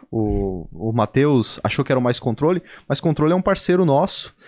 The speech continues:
né, de gestão de obras, é um E R P, é um software pra gestão do, do empreendimento, então tem gente que, que faz na planilha, o que é super comum, inclusive a gente fazia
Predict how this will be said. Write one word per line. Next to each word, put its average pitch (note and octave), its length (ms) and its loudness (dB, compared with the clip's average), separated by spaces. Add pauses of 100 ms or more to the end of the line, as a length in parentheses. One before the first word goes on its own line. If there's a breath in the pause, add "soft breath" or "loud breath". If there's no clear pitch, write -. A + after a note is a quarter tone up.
(180 loud breath)
né, A#2 160 2
de B2+ 220 2
gestão C#3 420 0
de B2+ 100 0
obras, D3 540 2
é G2+ 100 0
um G2 360 -2 (180)
E C3+ 80 4
R C3+ 260 2
P, C#3+ 300 -4 (480 soft breath)
é G2+ 60 -8
um G#2+ 100 -4
software A#2 460 0
pra G#2 400 2
gestão C3+ 840 0
do, G#2+ 260 0
do G#2+ 120 -2
empreendimento, A#2 760 -2 (600 loud breath)
então A2+ 500 0 (140)
tem A#2+ 240 2
gente B2 280 -2
que, A2+ 340 -2
que A#2 260 -8
faz A2 280 0
na A#2 80 2
planilha, E3+ 440 2
o C3 40 0
que - 120 -2
é C3 60 0
super C3 600 0 (300)
comum, G3+ 440 2 (400 loud breath)
inclusive B2 540 2
a A#2 60 2
gente D#3 180 -2
fazia C#3 540 -4